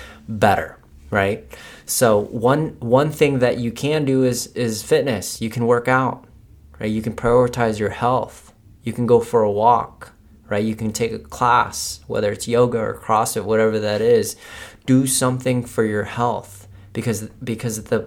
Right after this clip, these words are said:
that health or that body that you have is, is what's gonna carry you through in for, for the long run.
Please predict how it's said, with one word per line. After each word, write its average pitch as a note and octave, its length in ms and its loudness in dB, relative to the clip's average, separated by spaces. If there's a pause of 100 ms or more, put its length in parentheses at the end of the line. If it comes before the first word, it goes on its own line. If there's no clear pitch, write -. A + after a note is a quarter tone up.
that A#2+ 400 -4
health - 640 -2 (560)
or A#2 160 6
that A2+ 220 0
body A#2+ 240 4
that B2 160 2
you A2+ 140 -6
have A#2+ 600 -2
is, G#2 400 -6 (640)
is B2+ 120 -2
what's B2 220 2
gonna A#2 180 -2
carry A2+ 340 0
you G#2+ 120 -4
through A#2 380 -2
in A#2+ 300 -2
for, - 420 -4
for - 260 0
the A#2 100 2
long G#2+ 360 0
run. F2+ 260 -6